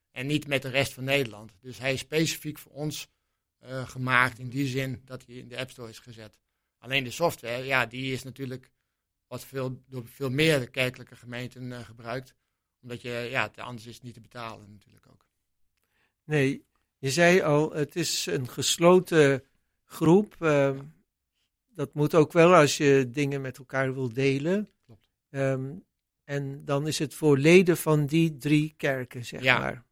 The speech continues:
Speaker 1: We hebben inderdaad, eh, de leden van de, de, de drie wijkgemeenten.
Speaker 2: Mhm.
Speaker 1: Eh, ja, Ho-, de Hof van Delft, eh, Immanuel en, eh, Vierhoven. Eh,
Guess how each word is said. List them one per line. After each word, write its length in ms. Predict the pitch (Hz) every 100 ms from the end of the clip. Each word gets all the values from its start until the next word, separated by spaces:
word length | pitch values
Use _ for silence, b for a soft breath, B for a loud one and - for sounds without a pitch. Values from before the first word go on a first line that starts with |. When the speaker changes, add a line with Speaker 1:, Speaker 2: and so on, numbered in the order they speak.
| _
Speaker 1:
We 140 | 127
hebben 180 | 143 165
inderdaad, 320 | 160 151 147 -
eh, 80 | 143 143 143 139 135 131 127 127
de 160 | 131
leden 400 | 127 156 165 160
van 260 | - 147 143
de, 300 | 139 135 135
de, 320 | 131 131 131 120
de 160 | 131 131
drie 240 | 123 139
wijkgemeenten. 720 | 123 135 156 131 147 170 180 175
Speaker 2:
Mhm. 80 |
Speaker 1:
Eh, 380 | 143 139 135 131 110 - 120 117 117 120
ja, 200 | 131 113
Ho-, 240 | 117 131
de 80 | 120
Hof 180 | 123 131
van 100 | 127
Delft, 400 | 127 151 156 -
eh, 460 | 147 143 139 139 131 120 _
Immanuel 680 | 127 131 143 151 143 131 120
en, 200 | 127 123
eh, 180 | 127 120 117 _ _
Vierhoven. 680 | _ 151 160 151 175 170 214 _ _ _ _ _ _ _
Eh, 320 | - 127 123